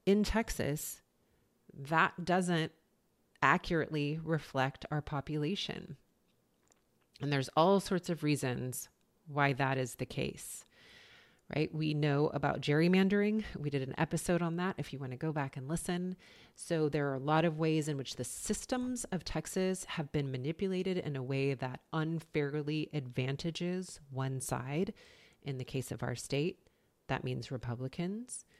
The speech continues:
And there's a lot of movement, by the way, if you wanted to do some research on this, about how to make our maps more fair, which again would benefit all people. Um, it seems like that's one-sided, but that's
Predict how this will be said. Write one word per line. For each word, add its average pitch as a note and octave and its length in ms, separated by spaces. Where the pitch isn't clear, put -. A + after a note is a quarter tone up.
And B2+ 340
there's C3+ 220
a C#3+ 60
lot C3+ 340
of C#3 120
movement, C#3+ 520
by D3 120
the C3+ 120
way, C3 160
if C#3 140
you C3 80
wanted C3 280
to C3 80
do C3 200
some B2+ 220
research C3 400
on B2+ 120
this, C3 220
about C3+ 220
how C#3 340
to C#3+ 140
make C3 320
our C3+ 160
maps B2+ 460
more B2 240
fair, C#3 380
which D3+ 200
again D#3 380
would D3 220
benefit E3 500
all D#3 200
people. D3 560
Um, C#3 320
it - 140
seems E3+ 400
like D#3+ 200
that's D3 260
one-sided, C#3+ 720
but D3+ 120
that's D#3 240